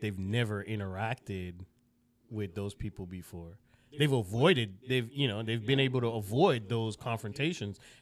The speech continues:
Now you're, now you're having to go to those confrontations. And some of 'em do well at handling it, and some of 'em don't. And if they didn't,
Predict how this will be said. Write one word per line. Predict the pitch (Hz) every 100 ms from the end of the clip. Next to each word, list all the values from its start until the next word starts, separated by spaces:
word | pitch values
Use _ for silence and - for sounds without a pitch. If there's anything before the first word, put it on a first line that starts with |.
| -
Now | 110 170
you're, | 190 127 120 104 - - 131
now | 135 247
you're | 160
having | 113 123 117 107
to | - 104
go | 87 123 175 180 127
to | 85 110
those | 104 101
confrontations. | - 101 98 82 - 85 - 78 - - - - - -
And | 113 104
some | - 139
of | 165 123
'em | 110 104 98 _ _ _ _ _ _ 95 98
do | 113 107
well | 101 104 113
at | 110
handling | 107 104 113 120 131 135
it, | 165 - -
and | 92 90
some | 107
of | 104 92
'em | 90
don't. | 90 98 117 - - _ _ _ -
And | 110 104 101 95 - _ _ _ _ -
if | 113 104 - - -
they | 113 110 104
didn't, | 95 117 110 110 104